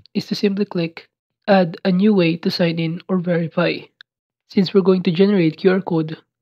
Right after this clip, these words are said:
to use for Microsoft Authenticator app. And after clicking on it, it will show us this pop-up window with a variety of additional options, which is to use an app, email a code, use your window P C,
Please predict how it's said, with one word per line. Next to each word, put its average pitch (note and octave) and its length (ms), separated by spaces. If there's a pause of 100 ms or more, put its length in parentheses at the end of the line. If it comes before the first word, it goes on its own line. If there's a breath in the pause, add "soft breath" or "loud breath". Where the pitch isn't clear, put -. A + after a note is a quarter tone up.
to G3+ 80
use E3 300
for - 240
Microsoft F3 520
Authenticator E3+ 680
app. D#3 280 (840)
And G3+ 100
after F#3 240
clicking G#3 380
on E3+ 160
it, E3 200 (140)
it G3 160
will G#3+ 100
show E3+ 240
us - 360 (480)
this F#3+ 180
pop-up E3 360
window E3 420 (280)
with F3+ 120
a E3+ 40
variety E3+ 540 (140)
of E3+ 120
additional F3 540
options, D#3 480 (400)
which - 120
is F3 180
to - 100
use E3 220
an D#3 120
app, E3 280 (360)
email E3+ 280
a D#3+ 60
code, E3+ 380 (380)
use G3 220
your G3+ 160
window E3 280
P F#3+ 200
C, D#3+ 420